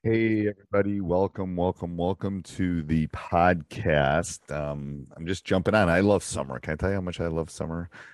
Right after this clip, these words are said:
Um, I'm not sure when you're gonna be listening to this, but I do love summer. I just, um, finished, uh, finished tweaking a, uh, blog post that I wrote,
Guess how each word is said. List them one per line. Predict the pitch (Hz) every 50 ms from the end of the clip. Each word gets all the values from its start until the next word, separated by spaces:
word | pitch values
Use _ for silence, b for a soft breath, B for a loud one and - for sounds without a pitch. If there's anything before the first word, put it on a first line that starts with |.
| B B -
Um, | - 69 71 71 71 71 67 65
I'm | 69 69
not | 69 65 -
sure | - - 73
when | 71 71
you're | 69 69
gonna | 69 69
be | 65
listening | 67 65 - - 65 64
to | 64
this, | 65 - -
but | - - 71 67 - -
I | - 76 71
do | - - 107 95
love | 82 78 80 73
summer. | - - - 73 71 67 62
I | 64 69
just, | 67 - 85 82 - - - -
um, | 78 76 73 67 67 65 -
finished, | _ - 90 87 78 - - 82
uh, | 76 73 71 69 - b b b b b b b b b b b b b b
finished | _ - 110 101 90 - -
tweaking | - - - 117 117 104 - 120 110 104 101 95
a, | - - 87 90 85 85 82 80 78
uh, | 76 73 71
blog | 65 - 78 76 78 78 71 -
post | - 90 80 78 - - - -
that | 80 71
I | 73 73
wrote, | 73 69 69 76 76 76 76 73 67 _ -